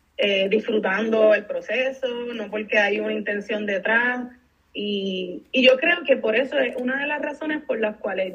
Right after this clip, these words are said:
yo he decidido empezar en este camino, y es porque en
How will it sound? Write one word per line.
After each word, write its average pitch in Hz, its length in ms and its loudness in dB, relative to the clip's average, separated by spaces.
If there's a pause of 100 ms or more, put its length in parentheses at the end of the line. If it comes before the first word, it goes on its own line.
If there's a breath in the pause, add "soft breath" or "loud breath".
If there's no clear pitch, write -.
yo 262 880 0 (680)
he 226 160 2
decidido 285 560 -2
empezar 277 360 -2
en 269 120 -2
este 269 240 0
camino, 262 600 0
y 208 220 2
es 262 340 2 (180)
porque 202 520 2
en 196 300 -2